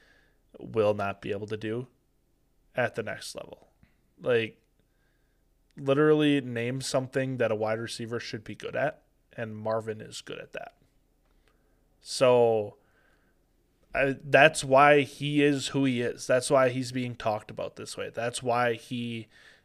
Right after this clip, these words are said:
has been the one oh one. That's why he's been the number one wide receiver. That's why he's above Malik Neighbors, even though we just talked about how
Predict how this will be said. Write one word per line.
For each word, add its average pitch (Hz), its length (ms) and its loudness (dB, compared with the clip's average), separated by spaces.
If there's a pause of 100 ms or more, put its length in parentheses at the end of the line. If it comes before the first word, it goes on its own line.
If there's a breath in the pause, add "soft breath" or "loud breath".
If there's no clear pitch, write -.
(360 soft breath)
has 127 260 -2
been 143 280 4
the 131 100 0
one 110 220 0
oh 101 120 -6
one. 95 260 -8
That's 92 180 -12
why 110 160 0
he's 117 140 -10
been 123 180 -4
the 123 60 -6
number 127 200 -2
one 131 200 0
wide 127 180 4
receiver. 123 460 -6
That's 110 260 -6
why 127 240 4
he's 123 240 -6
above 143 420 2
Malik 110 400 -12
Neighbors, 117 440 -8
even 120 180 -6
though 123 80 -4
we 127 100 -4
just 123 240 -8
talked 123 300 -2
about 120 360 0
how 127 340 0